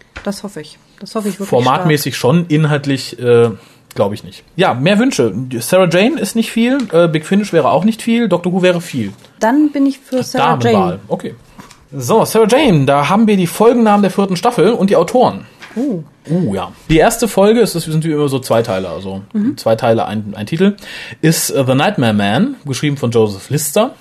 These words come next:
Speaker 2: Der hat schon viel für, also was viel für, der hat die guten Folgen in meinem Erachtens für Sarah Jane geschrieben und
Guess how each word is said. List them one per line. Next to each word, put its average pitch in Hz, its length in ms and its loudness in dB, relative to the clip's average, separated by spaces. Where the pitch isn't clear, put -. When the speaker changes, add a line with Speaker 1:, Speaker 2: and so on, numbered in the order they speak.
Speaker 2:
Der - 140 -2
hat 117 140 -10
schon 95 140 -10
viel 120 160 -6
für, 117 100 -10
also 101 160 -8
was 101 140 -14
viel 120 100 -12
für, 120 140 -8
der 107 100 -6
hat - 80 -16
die 123 60 -6
guten 185 260 2
Folgen 180 300 4
in 151 80 -2
meinem 143 400 -2
Erachtens 117 320 -10
für - 80 -12
Sarah 107 160 0
Jane 127 160 -2
geschrieben 139 340 -8
und 123 200 -8